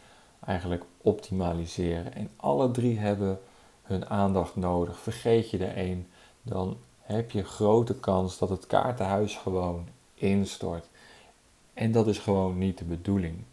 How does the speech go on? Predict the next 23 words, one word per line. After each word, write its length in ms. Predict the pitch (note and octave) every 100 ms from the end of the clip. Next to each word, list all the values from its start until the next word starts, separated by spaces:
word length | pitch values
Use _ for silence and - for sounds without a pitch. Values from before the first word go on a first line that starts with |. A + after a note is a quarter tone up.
| - - _
Hè? 260 | A#2+ G2+ A#2 - -
Je 120 | - F#2+
wilt 240 | G#2 G2
lang 440 | G2+ G#2+ A#2+ B2+ B2 - -
leven, 360 | G2+ G2 F#2
je 80 | F#2+
wilt 220 | G2 G2
gezond 520 | - F#2+ G#2 A2+ A#2+ G2+
leven 360 | F#2+ F#2 -
en 60 | F#2
je 60 |
wil 220 | F2 - -
alles 400 | - B2+ A#2 -
uit 220 | G2+ F2+
je 80 | G2
leven 300 | F#2 F2+ F2+
halen. 300 | F2 F2 F2 - -
En 160 | - G2
daar 140 | F#2
moet 380 | F2 G2+ A#2 A#2+
je 80 | A2+
voor 260 | - G2 F#2+
investeren. 760 | F2+ F#2 F2 - E2+ E2+ F2+